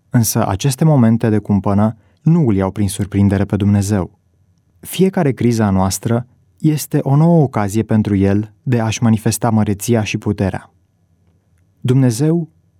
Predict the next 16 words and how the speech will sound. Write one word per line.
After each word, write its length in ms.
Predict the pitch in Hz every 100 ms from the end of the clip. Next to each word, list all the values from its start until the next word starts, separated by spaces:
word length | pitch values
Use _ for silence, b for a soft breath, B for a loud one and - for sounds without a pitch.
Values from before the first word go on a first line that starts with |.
| _
îl 140 | -
avea 200 | 143 143
pregătit 460 | 185 165 135 127 131
pe 120 | -
Noe 320 | 117 104 104
pentru 300 | 107 107 101
timpul 360 | 101 113 104 113
potopului, 680 | 101 104 101 92 92 92 _ _ _ _ _
pe 80 | 110
Avram 520 | 95 101 104 127 127 b b
pentru 260 | - 143 131
formarea 420 | 127 139 143 151
unui 180 | 139 135
popor, 520 | 123 123 101 90 - _ _ _ _ _ _ _
pe 100 | 104
Moise 600 | 92 117 117 135 131